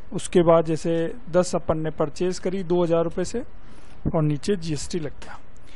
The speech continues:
ये हो गया। इस तरीके से आप item description purchase के bill में easily तरीके से दे सकते हैं।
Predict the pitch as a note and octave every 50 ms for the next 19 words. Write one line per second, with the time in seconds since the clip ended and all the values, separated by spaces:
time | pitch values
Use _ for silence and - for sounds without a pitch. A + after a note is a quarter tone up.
0 | - - - - - - - - - - - - E3+ E3 E3+ D#3+ C3+ B2+ C#3+ E3
1 | F#3+ - C#4 A3 - - - G#3+ F#3+ G3 F3+ F#3 F#3+ E3+ - F3+ E3 F#3+ G#3+ -
2 | - - - - - - - - - - - - - - - - - - - -
3 | - - - - - D3 E3 E3 D#3 - F#3+ F#3 F3 E3 D#3 - - - E3+ D3+
4 | - - - G3+ A#3 C#4 - - - - - D#3+ C#3 - - E3 D#3+ D#3 - -
5 | E3+ D3+ C#3 D3+ C#3 C#3 C3+ F#3 A#3 C#4 - - - - B3+ F#3 E3+ E3 D3+ F3+
6 | F3+ F#3 F3+ - F3 D3 C#3 C3+ - - D#3+ C#3+ - - D4+ - - - - -
7 | - - D#3 C#3 F#3 E3 D3 - - C#3 - - - - D3+ C#3 C#3 -